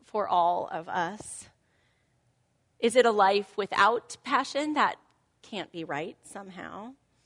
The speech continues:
The point, I think, of all of this isn't to denigrate work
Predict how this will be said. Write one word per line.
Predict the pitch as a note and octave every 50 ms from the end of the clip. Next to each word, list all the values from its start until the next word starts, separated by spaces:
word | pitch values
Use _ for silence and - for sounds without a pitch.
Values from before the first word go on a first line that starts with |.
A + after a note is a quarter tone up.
| _ _ _ _ _ _ _ _ _ _ _ _ _ _ _ _ _ _ _ _ _ _ _ _ _ _ _ _ _ _ _ _ _ - -
The | A#3+ A3+
point, | - - - D#4+ D#4+ D4+ C4 A3+ - - -
I | - A3+ A3+
think, | - D4 C4 B3+ -
of | A#3 A3+
all | A#3+ A#3 A#3 A#3
of | A3+ G#3+
this | A#3+ B3 A#3 A#3 -
isn't | - B3 C4+ B3 C#4 B3+ A#3 G3+ - - - -
to | - A#3 G#3+
denigrate | F3+ - A3 G#3+ A#3 A#3+ A#3 G#3+ - G3 G#3 G3 F#3+ F3+ -
work | F#3 F#3 G3+ G#3 G#3 - _ _ -